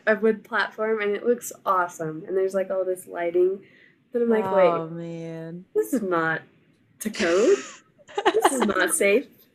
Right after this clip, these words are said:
Speaker 2: That's what I mean. Like, it's so cool, and you're like,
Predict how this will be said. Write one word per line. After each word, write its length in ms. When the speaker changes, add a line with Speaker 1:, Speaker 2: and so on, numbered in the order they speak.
Speaker 2:
That's 180
what 140
I 200
mean. 240
Like, 180
it's 220
so 360
cool, 460
and 160
you're 140
like, 340